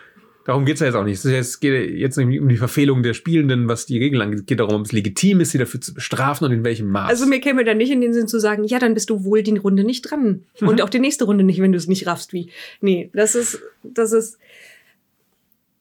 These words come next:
Speaker 2: wie gesagt, manchmal oder so semi im Scherz. Aber das ist ja schon fast wieder wie, du musst die Zaubersprüche richtig aufsagen.
Speaker 1: Das ist dann
Speaker 2: Ja.
Speaker 1: da drin, ja, ja. Das
Speaker 2: Ja,
Speaker 1: ist,
Speaker 2: das
Speaker 1: das kann man zusammenlegen, denke ich.
Speaker 2: Ja. Also,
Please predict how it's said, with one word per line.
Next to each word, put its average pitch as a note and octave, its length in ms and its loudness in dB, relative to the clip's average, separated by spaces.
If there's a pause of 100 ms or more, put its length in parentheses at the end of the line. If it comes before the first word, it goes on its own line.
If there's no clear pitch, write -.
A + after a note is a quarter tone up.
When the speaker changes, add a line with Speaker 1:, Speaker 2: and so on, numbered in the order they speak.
(140)
Speaker 2:
wie A3+ 220 0
gesagt, A#3 340 0
manchmal G#3+ 680 0
oder G3+ 220 2
so G3+ 120 0
semi G#3 380 4
im G3 140 2
Scherz. F3 500 -4
Aber G3+ 180 0
das G#3 180 -2
ist A3 140 -2
ja A3+ 80 2
schon G#3+ 180 0
fast G#3 240 -4
wieder G#3 260 2
wie, G#3 100 0
du G#3 60 2
musst G#3 160 0
die F#3+ 60 -8
Zaubersprüche F#3+ 520 -2
richtig D3+ 300 -4
aufsagen. D#3+ 540 -6
Speaker 1:
Das A2+ 140 0
ist A2 120 -8
dann A#2+ 120 -2
Speaker 2:
Ja. G#2+ 100 0
Speaker 1:
da G2 60 -6
drin, G2 200 -2
ja, A2 280 -6
ja. A2+ 240 -8 (200)
Das C#3 120 -4
Speaker 2:
Ja, G3+ 80 2
Speaker 1:
ist, F#3+ 100 -2
Speaker 2:
das - 60 -8
Speaker 1:
das C3 160 -6
kann D#3 100 -2
man C3+ 100 0
zusammenlegen, G#2 520 0
denke F#2+ 220 -8
ich. - 100 -20 (340)
Speaker 2:
Ja. F3+ 320 -2 (1040)
Also, G#3 640 0